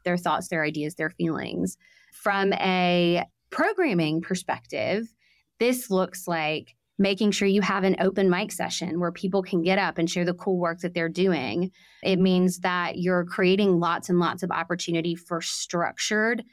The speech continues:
networking and socializing so that people can make sure that they're finding their tribe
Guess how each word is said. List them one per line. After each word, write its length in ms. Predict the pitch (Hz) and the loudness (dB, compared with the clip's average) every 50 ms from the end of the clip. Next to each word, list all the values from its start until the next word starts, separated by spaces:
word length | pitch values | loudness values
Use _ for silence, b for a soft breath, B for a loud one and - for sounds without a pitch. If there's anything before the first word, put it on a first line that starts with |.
| b b b 185 | b b b 0
networking 640 | 180 180 - 185 185 175 180 - 190 185 185 180 - - | 0 2 2 2 0 0 2 2 2 4 4 4 2 2
and 120 | 170 175 | 0 -2
socializing 800 | - 185 175 175 - 185 180 180 185 196 196 214 214 226 240 233 | 0 -2 -2 0 0 2 2 2 2 2 2 0 2 2 0 0
so 140 | 240 190 | 0 0
that 160 | 170 170 - - | 0 0 -2 -2
people 480 | - 185 180 180 180 175 170 175 175 - | -2 -2 0 0 0 0 0 0 -2 -4
can 220 | - - 180 175 | 0 2 4 4
make 180 | 175 175 175 - | 4 2 0 -2
sure 160 | - 190 175 | -2 0 0
that 140 | 170 170 - | 0 0 -2
they're 100 | 175 170 | -4 -4
finding 960 | 175 - - - 185 180 185 190 196 190 180 180 180 170 165 170 165 165 175 _ _ _ _ _ _ _ _ _ - | -4 -6 -6 -4 -2 0 2 4 4 4 6 4 4 4 4 4 2 2 0 _ _ _ _ _ _ _ _ _ 0
their 180 | 190 202 254 254 | 2 2 2 2
tribe 500 | - - 196 151 - - - - 180 | 0 -2 -4 -4 -4 -4 -4 -4 -6